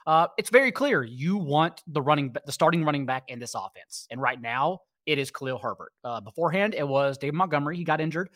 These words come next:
and so now we're just going straight to, again, an elite back who had a higher broken tackle rate than David Montgomery last year and was the only running back to rush for over a hundred yards against the Bucs front seven last season as well.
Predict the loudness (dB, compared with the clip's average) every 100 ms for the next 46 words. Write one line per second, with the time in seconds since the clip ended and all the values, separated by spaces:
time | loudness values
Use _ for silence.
0 | -18 -8 -2 4 6 6 2 0 0 0
1 | 0 0 -2 -4 -2 0 0 _ _ _
2 | _ -2 6 6 6 0 0 2 2 6
3 | 6 4 2 2 2 2 6 8 6 6
4 | 2 2 0 0 0 0 -2 -2 -4 -2
5 | -2 0 -2 0 0 0 -4 -6 -4 -4
6 | -6 _ -6 -6 -6 -2 0 2 2 2
7 | 2 0 0 -2 0 -2 -2 -2 0 2
8 | 4 4 2 -2 -6 -6 -2 -2 -2 -4
9 | -6 -2 0 0 0 -2 -4 -6 -10 -10
10 | -12 -12 -12